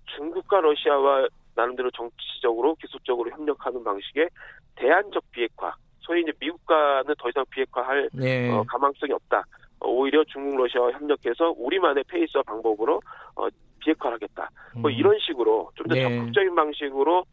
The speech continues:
Speaker 1: 자신의 길을 개척할 가능성도 배제할 수
Speaker 2: 음.
Speaker 1: 없다고 봅니다.
Speaker 2: 알겠습니다. 그, 그래도 그나마 연말에 그런 아주 파국적인 사건이 벌어질 가능성은 그렇게 낮다라고 보시니까 좀 안심이 되네요. 그나마. 하지만 답답한
Speaker 1: 네.
Speaker 2: 상황인 거는 마찬가지인 것 같습니다.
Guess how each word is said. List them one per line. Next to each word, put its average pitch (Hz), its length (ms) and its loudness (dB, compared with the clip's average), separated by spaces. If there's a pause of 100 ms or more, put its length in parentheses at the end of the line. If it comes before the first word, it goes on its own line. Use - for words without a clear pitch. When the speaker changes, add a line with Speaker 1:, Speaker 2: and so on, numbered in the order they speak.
(240)
Speaker 1:
자신의 156 340 -4
길을 131 300 -6
개척할 120 420 -8
가능성도 113 480 -4
배제할 113 300 0
수 113 100 -6
Speaker 2:
음. - 60 2
Speaker 1:
없다고 95 260 -4
봅니다. 76 220 -16 (600)
Speaker 2:
알겠습니다. 139 500 -4
그, 175 180 0
그래도 220 420 0
그나마 196 580 2
연말에 185 520 2
그런 170 240 0
아주 139 280 -4
파국적인 247 680 0
사건이 220 460 0
벌어질 170 380 0
가능성은 165 520 -2
그렇게 190 420 -2
낮다라고 185 560 0
보시니까 156 680 0 (200)
좀 170 140 -6
안심이 165 480 0
되네요. 143 380 0
그나마. 135 520 0 (240)
하지만 220 640 0
답답한 180 440 0
Speaker 1:
네. - 20 -2
Speaker 2:
상황인 180 340 0
거는 131 220 -2
마찬가지인 151 500 -4
것 160 80 -6
같습니다. 131 480 -8